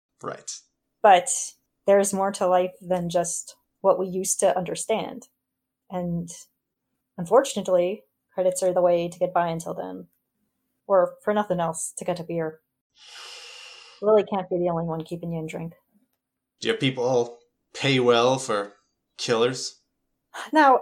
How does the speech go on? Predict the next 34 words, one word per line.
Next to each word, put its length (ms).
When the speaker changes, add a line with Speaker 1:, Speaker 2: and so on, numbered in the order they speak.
Speaker 2:
you 120
don't 200
just 200
have 180
to 100
kill 280
things. 680
I 80
mean, 300
physical 420
strength 540
can 100
do 140
other 220
stuff 300
as 180
well. 420
Speaker 1:
I 80
will 80
not 180
be 80
some 340
labor 720
lifting 560
things. 480
Speaker 2:
If 180
you're 140
looking 280
to 120
still 240
be 140
a 80
fighting 420
man, 380